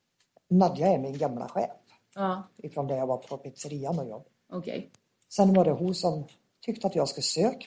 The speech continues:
Speaker 1: på Platea.
Speaker 2: Ja.
Speaker 1: Så jag sökte och så jobbade jag nätter tillsammans med henne. För hon var ju också uteslutande nattpersonal på Södra Villan.
Speaker 2: Ja. Men så ni känner varann i
Speaker 1: Både
Speaker 2: jobbet
Speaker 1: jobb-,
Speaker 2: igen?
Speaker 1: jobb-,
Speaker 2: Eh, ti-,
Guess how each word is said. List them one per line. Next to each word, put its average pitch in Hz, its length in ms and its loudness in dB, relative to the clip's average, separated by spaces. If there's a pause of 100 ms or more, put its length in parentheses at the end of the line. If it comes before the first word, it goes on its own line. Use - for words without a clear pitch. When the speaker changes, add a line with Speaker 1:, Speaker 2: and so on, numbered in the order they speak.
(120)
Speaker 1:
på 151 160 0
Platea. 160 560 -4 (320)
Speaker 2:
Ja. 240 160 -6 (580)
Speaker 1:
Så - 160 0
jag 190 380 6 (680)
sökte - 380 -2
och 208 60 -2
så - 120 0
jobbade 185 420 4
jag 180 160 0
nätter 180 260 -2
tillsammans 135 440 -6
med 135 80 -8
henne. 131 120 -8
För 165 80 -10
hon 165 180 -2
var 165 80 0
ju 175 80 2
också 170 280 -2
uteslutande 147 640 -4
nattpersonal 143 760 -4 (560)
på 147 100 0
Södra 135 320 -2
Villan. 139 380 -2
Speaker 2:
Ja. 175 340 -4 (960)
Men 196 140 2
så 202 120 4
ni 196 200 4
känner 202 360 6
varann 170 420 6 (1000)
i 170 200 0
Speaker 1:
Både 160 180 6
Speaker 2:
jobbet 156 260 8
Speaker 1:
jobb-, 139 100 4
Speaker 2:
igen? 156 120 6
Speaker 1:
jobb-, 147 240 4
Speaker 2:
Eh, 160 60 4
ti-, 160 100 6